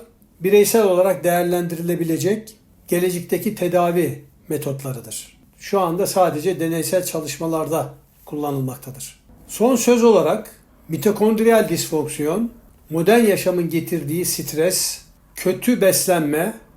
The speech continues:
çevresel toksik etkiler ve maalesef hareketsizlikle de gittikçe yaygın hale geliyor. Ve bu yaşam tarzımızı biz gelecek kuşaklara da genetik materyallerimizle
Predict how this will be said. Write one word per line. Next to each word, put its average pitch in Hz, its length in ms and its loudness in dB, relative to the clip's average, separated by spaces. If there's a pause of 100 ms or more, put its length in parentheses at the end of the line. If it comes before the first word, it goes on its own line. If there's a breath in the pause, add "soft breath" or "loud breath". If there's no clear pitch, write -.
(180)
çevresel 196 680 2
toksik - 420 -6
etkiler 156 640 -2 (400)
ve 175 100 0
maalesef 196 600 2
hareketsizlikle 175 1000 -4
de 202 260 2 (360)
gittikçe 180 680 -4 (560)
yaygın 170 360 2
hale 143 300 2
geliyor. 104 460 -10 (180)
Ve 185 320 0 (400)
bu 170 200 -2
yaşam 196 580 4
tarzımızı 151 960 -2
biz 180 260 -8
gelecek 170 440 -2
kuşaklara 151 640 -4
da 185 260 -2 (380 soft breath)
genetik 170 440 -2
materyallerimizle 160 1200 -2